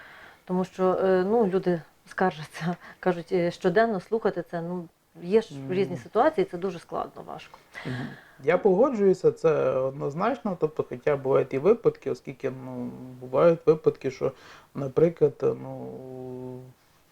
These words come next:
Speaker 2: дійсно, коли є рівень, а є, коли просто, скажімо, є предвзяте відношення, оскільки людина вважає, що є шум, а інші кажуть, що його нема. Такі випадки, я коли стикався, коли був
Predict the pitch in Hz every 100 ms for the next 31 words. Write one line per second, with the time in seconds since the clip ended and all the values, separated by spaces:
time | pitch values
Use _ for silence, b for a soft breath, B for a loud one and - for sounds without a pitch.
0 | _ 185 196 165 151 165 160 165 208 196
1 | 135 120 143 185 147 143 - 170 196 147
2 | - 147 131 127 127 151 151 143 127 151
3 | 151 143 143 151 190 - 135 120 - 131
4 | - 127 139 160 175 147 143 165 160 156
5 | 156 156 156 - 202 143 165 - - 139
6 | 135 - 131 123 135 131 117 117 _ B
7 | B B - 123 165 190 208 160 - 139
8 | - 139 139 - - 185 - 143 - 139
9 | 131 135 135